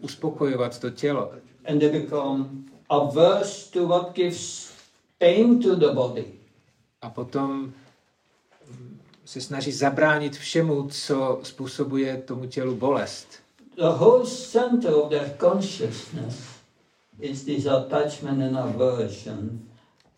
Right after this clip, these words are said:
Speaker 2: to make the body happy.
Speaker 1: Takže celým tím středem jejich vědomí je právě buď ta připoutanost,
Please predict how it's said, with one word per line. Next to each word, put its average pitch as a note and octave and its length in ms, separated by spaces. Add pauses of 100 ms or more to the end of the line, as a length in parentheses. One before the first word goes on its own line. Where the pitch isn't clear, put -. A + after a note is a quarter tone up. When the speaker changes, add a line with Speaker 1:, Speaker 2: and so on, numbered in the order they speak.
Speaker 2:
to B2 380 (120)
make C3+ 260
the C3+ 120
body B2+ 460
happy. A2 380 (800)
Speaker 1:
Takže A#2 240 (360)
celým C3+ 520
tím - 180
středem D#3 600 (100)
jejich C#3 400
vědomí C#3 640 (300)
je A#2+ 100
právě C3 420
buď B2+ 280
ta D3 100
připoutanost, D3 1080